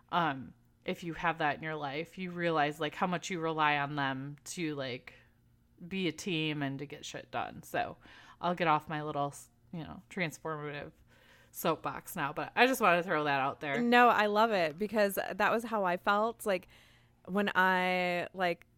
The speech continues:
Speaker 2: literally collapsed to my knees because I was trying to still go let the goats out, even though I physically really wasn't capable of it. I was like, "Someday this is really gonna be me, and I'm never gonna be able to get up and actually go do it."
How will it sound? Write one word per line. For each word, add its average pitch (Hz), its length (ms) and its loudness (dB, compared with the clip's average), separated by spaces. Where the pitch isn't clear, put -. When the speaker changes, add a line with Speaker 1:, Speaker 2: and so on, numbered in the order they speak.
Speaker 2:
literally 170 640 2
collapsed 160 520 -4
to 170 80 -6
my 160 140 -4
knees 151 360 -6
because 160 280 -6
I 151 60 -4
was 147 140 -6
trying 156 520 -4
to 170 160 -8
still 160 260 -6
go 156 200 -4
let 147 200 -8
the 151 80 -8
goats 156 260 -8
out, 190 400 0
even 170 260 -4
though 156 160 0
I 151 100 -2
physically 160 440 -6
really 156 220 -6
wasn't 160 280 -6
capable 180 380 -4
of 185 100 -4
it. 220 200 0
I 175 60 -4
was 180 140 -6
like, 165 240 -2
"Someday 202 920 2
this 185 360 -2
is 190 160 -2
really 180 240 0
gonna 175 180 0
be 175 140 -2
me, 170 220 -2
and 160 120 -2
I'm 160 140 -4
never 160 300 -4
gonna 156 180 -6
be 156 80 -4
able 151 140 -6
to 156 80 -6
get 151 180 -6
up 135 180 -6
and 139 80 -8
actually - 300 -8
go - 140 -8
do - 140 -8
it." - 280 -10